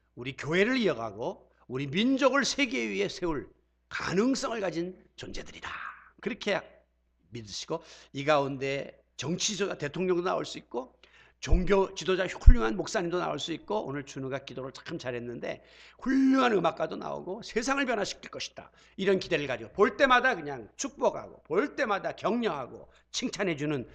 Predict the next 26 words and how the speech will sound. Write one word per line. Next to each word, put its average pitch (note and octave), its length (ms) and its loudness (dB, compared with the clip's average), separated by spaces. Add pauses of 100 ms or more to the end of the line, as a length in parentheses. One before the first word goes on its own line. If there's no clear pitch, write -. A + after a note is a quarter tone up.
(120)
우리 C3+ 220 -4
일 D3+ 80 -4
세대들이 D3 400 0
될 C3 160 4
수 - 120 -2
있기를 A#2 180 -2
바랍니다. - 640 2 (260)
저는 E3+ 560 4
예배 D3 220 -2
끝나면 F3+ 380 -2
제일 B3+ 260 6
먼저 F#3 300 2
저기 A3 800 6
영화 E3 200 2
보러 D#3+ 120 -2
들어갑니다. - 560 -12 (400)
그래갖고 C#3 340 -4
그 C#3+ 180 -8
갓난아기들 E3+ 600 -6
붙잡고 D#3 400 -8
제가 E3 500 -8
축복 - 340 -12
기도를 - 320 -10 (300)
열심히 F#3 320 -6
해요. - 100 -10 (520)
왜? - 260 -18